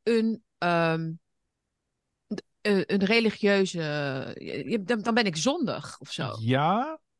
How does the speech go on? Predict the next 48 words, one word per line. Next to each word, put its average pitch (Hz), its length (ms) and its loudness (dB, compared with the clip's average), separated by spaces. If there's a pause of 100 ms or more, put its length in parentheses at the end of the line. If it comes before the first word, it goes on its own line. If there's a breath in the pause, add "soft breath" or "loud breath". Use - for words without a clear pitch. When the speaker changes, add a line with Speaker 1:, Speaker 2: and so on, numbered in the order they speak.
(440)
Speaker 2:
en 143 160 0
daar 147 120 0
zouden 165 280 2
we - 60 -8
eigenlijk 196 320 0
een 151 80 -10
keer 180 200 2
met 151 160 2
professor 139 380 0
De 123 60 -2
Smet 160 300 0
over 113 200 -4
moeten 110 200 -8
praten, 104 360 -4
want 123 120 -2
ik - 80 -4
vind 143 140 -2
Speaker 1:
Ja. 160 100 2
Speaker 2:
dat 139 80 -6
een 110 120 -6
heel 180 200 2
interessante, 165 800 -2 (460 soft breath)
maar 139 240 -2 (800)
ik 185 220 2
geloof 160 360 2
nog 135 180 -2
steeds 147 320 2
wel 151 240 2
een 139 100 -4
klein 180 340 4
beetje 131 320 0
in 131 120 -2
mijn 117 140 -2
eigen 127 360 -2
oren 131 360 2
en 127 220 -8
ogen, 135 440 2
zeker 135 320 0
omdat 120 340 -4
ik, 110 140 -12
Speaker 1:
Ja. 156 300 -6
Speaker 2:
eh, - 340 -12
ongeveer 127 300 -4
vijftigduizend 117 600 -2
volgers 120 300 -6
op - 80 -20
Twitter 156 280 -2
heb. 233 160 -2